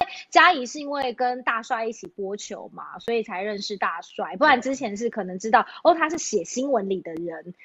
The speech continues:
Speaker 1: 但是真的是跟大帅一起，是一起播球，然后一起播球，所以才认识了佑启，然后去年我们一起播中职选秀，佑启帮我做了很多功课，所以你知道看佑启就真的很像看自己好朋友的小孩，
Speaker 2: 嗯。
Speaker 1: 你就真的会觉得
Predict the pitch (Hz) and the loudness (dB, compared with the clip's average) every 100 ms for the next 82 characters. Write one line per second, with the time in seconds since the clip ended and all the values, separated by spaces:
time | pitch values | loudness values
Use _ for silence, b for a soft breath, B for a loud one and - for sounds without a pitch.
0 | b 311 320 339 - b 302 320 262 294 | b 4 6 2 0 b 6 6 2 2
1 | 254 262 262 247 233 233 - 175 233 220 | 0 4 4 4 2 2 -2 -6 -2 -2
2 | 220 - - 185 190 - - - B 285 | -4 -8 -6 -4 -4 -6 -8 -8 B 6
3 | 403 440 - 247 285 311 302 233 208 247 | 8 6 4 -2 0 -2 -2 -4 -2 -2
4 | 262 220 220 247 240 214 220 208 190 - | -2 -2 0 0 -2 -2 0 -2 -4 -12
5 | 165 180 240 - 294 220 185 185 220 - | -12 -6 -4 -2 -2 -2 -4 -4 -6 -6
6 | - 202 208 214 226 - 175 190 175 170 | -4 -4 -2 -2 -4 -8 -10 -8 -4 0
7 | 214 254 233 - 190 208 180 226 190 175 | 4 6 4 2 -2 -2 4 4 4 -4
8 | 156 180 185 180 190 226 B B 392 480 | -6 -4 -4 -4 -4 -4 B B 8 8
9 | 359 254 330 349 403 330 311 269 220 311 | 8 8 8 6 0 2 2 2 -2 -2
10 | 262 302 254 196 262 262 277 247 285 - | -2 -2 -2 -2 -4 -2 -2 -2 -6 -6
11 | 196 185 - 214 202 185 - 160 - - | -4 -4 -4 -4 -4 -4 -6 -8 -8 -10
12 | - 202 381 381 381 349 370 277 254 | -4 2 2 4 4 6 6 6 6